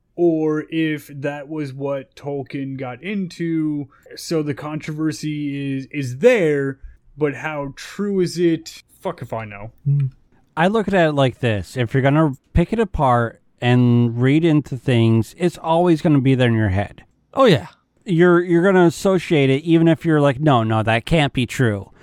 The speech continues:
Speaker 3: Once that box is open, it's open. You can't close it. It's always gonna be there in your head. You're gonna mull around on it and then try to rationalize it and then probably come to some,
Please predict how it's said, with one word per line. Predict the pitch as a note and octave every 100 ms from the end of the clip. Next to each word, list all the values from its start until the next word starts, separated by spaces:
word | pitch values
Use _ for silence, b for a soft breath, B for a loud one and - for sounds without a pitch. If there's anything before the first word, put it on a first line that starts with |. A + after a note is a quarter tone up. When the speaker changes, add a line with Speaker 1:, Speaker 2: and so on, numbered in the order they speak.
| b -
Speaker 3:
Once | F3+ C#3+ E3 -
that | G3+ F#3+
box | - F3+ F#3 -
is | E3+ E3+
open, | F3+ F3+ D#3 C3+ B2+
it's | G3 F3+ -
open. | D3+ D3 B2+ A#2
You | A#2+
can't | - F3+ E3
close | - D#3+ C3+ A#2
it. | A2+
It's | B2+ B2+
always | D#3 C#3+ C3+
gonna | C#3 B2
be | B2
there | A#2
in | A2
your | G2+
head. | G2+ F#2+ _ b b b
You're | C#3
gonna | D3
mull | D3 D3 F#3
around | E3 C#3+ C#3
on | C#3
it | C#3
and | C3+
then | C3+ C3+
try | D3 C3+ C3
to | - C#3+ C3+ B2+ B2+ A#2+ B B B B
rationalize | D3 C#3+ C#3 E3+ C#3+ C#3 C3+ C3+ -
it | C3+ C3
and | B2+
then | C3 C3 C3+ - - _ _
probably | - G#3+ B3+ A3
come | F#3+ E3+
to | - E3+ D3+ D3+ C#3+
some, | - - E3 E3 D3+ D#3